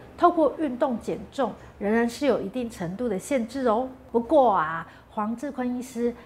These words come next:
仍然要建议大家要多运动，因为运动本身啊，最重要、最重要的目标啊，是有助于健康哦，不是为了减肥才要运动的。其实，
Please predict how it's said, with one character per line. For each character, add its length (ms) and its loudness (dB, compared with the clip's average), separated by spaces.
仍 140 -4
然 160 2
要 120 4
建 240 0
议 300 -4
大 140 0
家 140 0
要 40 2
多 220 -2
运 140 -4
动， 180 -2
因 120 2
为 160 4
运 140 0
动 200 4
本 260 2
身 480 0
啊， 180 0
最 280 4
重 260 0
要、 140 4
最 240 4
重 260 0
要 60 2
的 100 4
目 240 2
标 260 4
啊， 240 4
是 200 -4
有 200 2
助 280 -4
于 180 -4
健 320 0
康 340 0
哦， 260 0
不 120 0
是 220 2
为 260 6
了 120 4
减 240 -4
肥 280 -6
才 180 -8
要 200 2
运 180 -2
动 320 0
的。 160 -4
其 160 0
实， 400 4